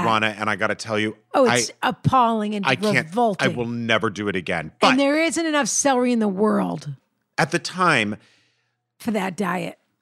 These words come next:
Speaker 2: At the time, I was doing the celery diet, okay?
Speaker 1: Uh-huh.
Speaker 2: And I was buying a lot of celery, and there was someone at the cashier. She's drinking a Doctor Brown's cream soda. Meanwhile, I'm
Speaker 1: I'm having a
Speaker 2: drinking
Speaker 1: treat.
Speaker 2: my gorgeous coffee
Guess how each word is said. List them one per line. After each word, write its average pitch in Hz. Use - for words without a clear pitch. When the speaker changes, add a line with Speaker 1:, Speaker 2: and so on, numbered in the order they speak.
Speaker 2:
At 156
the 196
time, 180
I 127
was 117
doing 87
the 95
celery 69
diet, -
okay? 156
Speaker 1:
Uh-huh. 165
Speaker 2:
And 113
I -
was 117
buying 123
a -
lot 131
of 120
celery, 110
and 104
there 107
was 104
someone 123
at 120
the 113
cashier. 113
She's -
drinking 85
a -
Doctor 73
Brown's 76
cream 76
soda. 80
Meanwhile, 85
I'm 101
Speaker 1:
I'm -
having 185
a -
Speaker 2:
drinking 160
Speaker 1:
treat. -
Speaker 2:
my 143
gorgeous 95
coffee 78